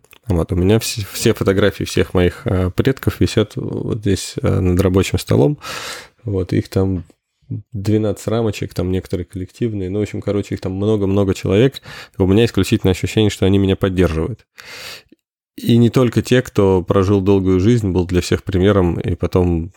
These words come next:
в, в, в преклонном возрасте умер. Но также те, кто, может быть,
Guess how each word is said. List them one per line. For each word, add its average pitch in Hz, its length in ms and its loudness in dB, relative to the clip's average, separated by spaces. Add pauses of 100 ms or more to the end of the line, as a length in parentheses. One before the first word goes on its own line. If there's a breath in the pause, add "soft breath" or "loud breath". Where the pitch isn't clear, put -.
(140)
в, - 240 -14 (100)
в, 107 100 -8 (240)
в 90 520 2
преклонном 92 520 2
возрасте 87 420 2
умер. 87 340 0 (520 loud breath)
Но 87 180 2
также 92 300 0
те, 98 160 0
кто, - 180 -2
может 90 240 2
быть, 90 300 0